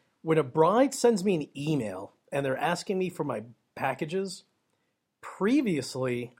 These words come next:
I would actually go ahead and just copy and paste what I always send to brides, which is, "This is the first package, this is the second package, this is the third package, this is how much each one is,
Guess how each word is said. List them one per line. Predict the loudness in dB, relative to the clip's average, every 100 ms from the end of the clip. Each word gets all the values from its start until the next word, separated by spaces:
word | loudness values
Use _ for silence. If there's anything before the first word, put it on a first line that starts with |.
| _
I | 0 2
would | 4
actually | 2 0 -2 -2
go | -2 0 2 0
ahead | 0 0 0 -2 _ _ _ -4
and | -2 0 0 0 -2 -6 -10 _ _ _ _
just | -4 -2 -2
copy | -10 -2 2 2 2 2
and | 2 2
paste | -4 -4 -4 -6 -14 -2
what | 0 2
I | 0 0
always | 0 0 0 -4
send | 0 -2 -2
to | 0
brides, | 2 2 0 -4 -8 _ _ _
which | -4 -2 0
is, | 0 2 0 -2 -8 _ _ _
"This | -4 -2
is | 0
the |
first | 0 2 2
package, | 2 2 2 0 -2
this | -6 -8
is |
the | -8
second | -2 -2 -2 -2
package, | -2 0 -4 -8
this | -12 -12
is | -12
the |
third | -6 -2 -2 0
package, | -2 -2 -6 -8
this | -8
is | -4
how | -2
much | -2 -6
each | -10 -10
one | -4 4
is, | 6 6 0